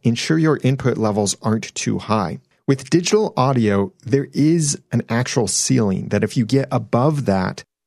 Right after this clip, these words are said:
audio then gets clipped off. And when it gets clipped off,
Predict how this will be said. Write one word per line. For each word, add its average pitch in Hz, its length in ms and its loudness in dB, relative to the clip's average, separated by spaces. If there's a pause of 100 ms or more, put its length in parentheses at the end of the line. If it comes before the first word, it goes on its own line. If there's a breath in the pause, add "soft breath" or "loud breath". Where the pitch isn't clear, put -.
(200)
audio 135 400 2
then 117 380 2
gets - 320 -2
clipped - 480 -2
off. 117 280 0
And 110 120 0
when 104 120 2
it - 180 -8
gets - 260 0
clipped - 400 -2
off, 117 460 -2